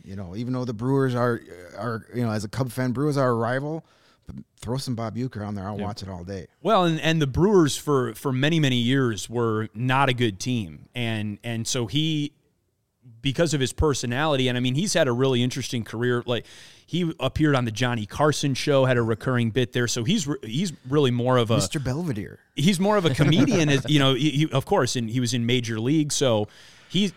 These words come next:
Speaker 2: his personality, I think, really lends itself to baseball, where he can make the game really interesting, even if it's a seven one game in the third inning.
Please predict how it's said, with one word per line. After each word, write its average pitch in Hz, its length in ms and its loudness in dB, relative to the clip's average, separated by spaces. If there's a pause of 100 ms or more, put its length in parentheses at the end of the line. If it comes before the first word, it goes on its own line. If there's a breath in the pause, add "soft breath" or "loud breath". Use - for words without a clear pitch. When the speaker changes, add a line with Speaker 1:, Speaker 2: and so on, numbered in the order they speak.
Speaker 2:
his 165 340 2 (180)
personality, 131 680 2
I 107 60 -4
think, 113 260 -6
really 117 220 0
lends 113 260 -2
itself 113 360 -2
to 110 100 -6
baseball, 113 600 -2
where 107 140 -2
he 160 180 -6
can 123 240 -4
make 117 240 -2
the 113 80 -6
game 110 300 -4
really 120 280 2
interesting, 113 760 -2 (400 loud breath)
even 143 280 4
if 131 140 2
it's - 140 -4
a 120 60 -4
seven 131 500 0
one 110 280 -6
game 123 380 -2
in 107 100 -2
the 95 60 -4
third 110 360 -2
inning. 104 220 -8